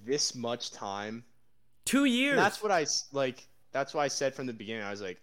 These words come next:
Speaker 1: "I don't care if they take a while to do it. Just don't screw up the uniforms. Like, you have such a simple uniform. Just keep it relatively the same."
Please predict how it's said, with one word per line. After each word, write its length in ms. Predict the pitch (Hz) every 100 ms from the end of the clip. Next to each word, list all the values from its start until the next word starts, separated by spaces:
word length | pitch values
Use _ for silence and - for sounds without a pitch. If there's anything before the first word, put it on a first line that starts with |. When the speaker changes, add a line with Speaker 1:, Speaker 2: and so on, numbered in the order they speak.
| -
Speaker 1:
"I 120 | 107
don't 160 | 143 160
care 220 | - 117
if 100 | 113
they 100 | 107
take 240 | 92 95 92
a 60 |
while 240 | 90 92 92
to 60 |
do 220 | 87 87
it. 160 | 90 95 - - - - - -
Just 240 | 151 147 -
don't 240 | 180 160
screw 320 | - 120 107
up 120 | 92
the 80 | 92
uniforms. 560 | 82 82 - 92 85 -
Like, 180 | 92 -
you 80 |
have 180 | 117 110
such 400 | - - 165 170
a 60 | 170
simple 440 | - 147 131 123
uniform. 640 | 107 104 101 104 98 95 - - - - - - -
Just 120 | -
keep 220 | 165 156
it 160 | 160 -
relatively 680 | 110 127 143 - 131 117 107
the 100 | 98
same." 540 | - 98 92 92 90